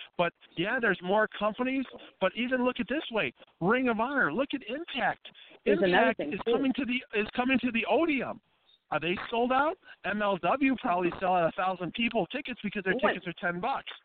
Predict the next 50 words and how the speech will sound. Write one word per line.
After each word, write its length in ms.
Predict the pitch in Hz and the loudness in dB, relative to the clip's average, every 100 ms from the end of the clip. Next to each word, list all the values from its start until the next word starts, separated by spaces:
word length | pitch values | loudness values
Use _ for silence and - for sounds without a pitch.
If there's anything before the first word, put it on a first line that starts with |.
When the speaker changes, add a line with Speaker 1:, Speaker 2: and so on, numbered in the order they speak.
| _ _ - - - - | _ _ -20 -16 -16 -2
Speaker 1:
So 120 | 220 | 2
the 60 | 214 | 4
Speaker 2:
Yeah, 60 | 190 | 4
Speaker 1:
big 180 | 277 - | 2 2
Speaker 2:
one, 120 | 277 | 2
Speaker 1:
picture, 100 | 302 | 2
Speaker 2:
one, 100 | 349 | 2
Speaker 1:
the 80 | - | 2
Speaker 2:
another 220 | 330 349 269 | 4 2 0
Speaker 1:
big 60 | |
Speaker 2:
thing. 160 | 277 226 | -2 -2
Speaker 1:
pi-, 180 | 233 - _ _ | -2 -4 _ _
yeah. 280 | - 196 180 185 _ _ - | -4 -4 -4 -8 _ _ -2
Speaker 2:
Back 200 | 254 - | -2 0
to 80 | 262 | -4
people 300 | 269 269 254 | -2 0 0
getting 320 | 233 208 180 | 0 -2 -6
hurt. 400 | 247 285 151 - _ _ _ | -6 -4 -4 -6 _ _ _
The 60 | 330 | -4
one, 240 | 311 302 | -2 -2
the 80 | 269 | -2
one 160 | 240 233 | -4 -6
thing 140 | 233 | -4
I 40 | 180 | -2
Speaker 1:
Yeah. 100 | 135 | -2
Speaker 2:
wanna 140 | 190 | -4
mention, 420 | 196 240 269 240 214 | -6 -6 -6 -6 -6
that, 240 | 196 196 | -8 -10
that, 200 | - 175 | -10 -8
um, 220 | 190 180 185 | -6 -6 -8
and, 240 | 190 190 | -10 -10
and 140 | 190 196 | -10 -10
the 60 | |
boys 260 | 180 208 196 | -2 0 0
will 100 | 190 | -2
back 240 | 190 175 180 | -4 -6 -6
me 80 | 190 | -10
up 120 | 196 | -8
on 100 | 180 | -10
this 120 | 175 - | -10 -12
and 80 | 180 | -10
remind 280 | 180 175 170 | -8 -8 -8
me 60 | |
who 140 | 160 185 | -8 -6
else 140 | 196 | -2
is 40 | |
Speaker 1:
Yeah. 140 | 160 147 | 0 0
Speaker 2:
on 80 | 160 | -2
the 60 | |
show. 160 | - | -10